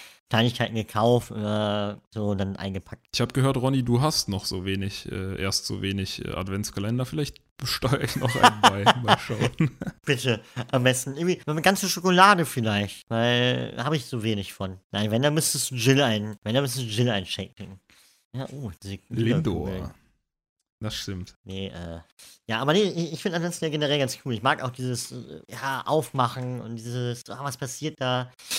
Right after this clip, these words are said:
Speaker 1: Habt ihr schon mal euren Adventskalender vorm, also bevor die Adventszeit losging oder generell komplett geplündert? Oder waren immer, nee, jeden Tag ein Türchen? Oder gab's auch schon Zeiten, wo ihr gesagt habt, nee, ich hab den jetzt einfach leer gegessen?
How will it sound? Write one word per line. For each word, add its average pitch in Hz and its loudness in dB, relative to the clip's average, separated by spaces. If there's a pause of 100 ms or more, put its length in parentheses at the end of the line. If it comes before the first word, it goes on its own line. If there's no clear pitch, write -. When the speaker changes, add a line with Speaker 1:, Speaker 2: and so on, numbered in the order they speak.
Speaker 1:
Habt 123 4
ihr 180 2
schon 190 2
mal 160 6
euren 156 6
Adventskalender 139 2
vorm, 196 4
also 135 4 (100)
bevor 143 0
die 165 2
Adventszeit 151 2
losging 143 2
oder 127 -2
generell 135 -2
komplett 151 -2
geplündert? 185 -2
Oder 151 4
waren 147 4
immer, 147 2
nee, 143 -2
jeden 151 -2
Tag 139 -4
ein 131 -4
Türchen? 175 -4
Oder 139 -4
gab's 143 -2
auch 131 -8
schon 131 -10
Zeiten, 131 -2
wo - -4
ihr 131 -4
gesagt 123 -4
habt, 123 -6
nee, 123 8
ich 120 0
hab 123 -6
den 120 -4
jetzt 113 -4
einfach 104 -4
leer 101 -2
gegessen? 90 -10